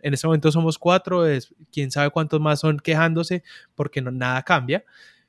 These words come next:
pero pues no están en verdad haciendo la gestión que uno tiene que hacer y,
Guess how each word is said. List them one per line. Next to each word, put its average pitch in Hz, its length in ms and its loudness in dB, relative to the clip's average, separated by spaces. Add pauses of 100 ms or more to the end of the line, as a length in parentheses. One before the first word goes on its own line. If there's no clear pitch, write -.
(120)
pero 143 380 2
pues 127 240 -8
no 135 100 -2
están 139 260 -2
en 165 120 0
verdad 135 240 0
haciendo 139 320 0
la 180 140 4
gestión 131 440 -2
que 156 120 0
uno 156 120 4
tiene 170 220 0
que 160 100 -4
hacer 139 300 0
y, 208 180 -2